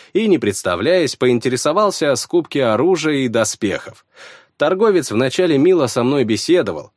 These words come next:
пытаясь выгадать каждый медный, но стоило только заикнуться о происхождении товара,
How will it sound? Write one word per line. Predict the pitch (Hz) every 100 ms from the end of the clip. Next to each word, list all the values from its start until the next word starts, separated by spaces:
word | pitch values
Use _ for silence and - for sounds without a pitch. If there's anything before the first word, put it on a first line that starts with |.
| _
пытаясь | 120 117 202 165 -
выгадать | 107 170 185 160 123
каждый | - 165 165 120 123
медный, | 117 131 120 80 - _ - - _
но | 104 123
стоило | - 165 170 147
только | 127 165 147 135
заикнуться | 113 104 120 113 151 160 - 117
о | 98
происхождении | 104 101 - 113 107 139 143 117
товара, | 95 101 98 170 120 -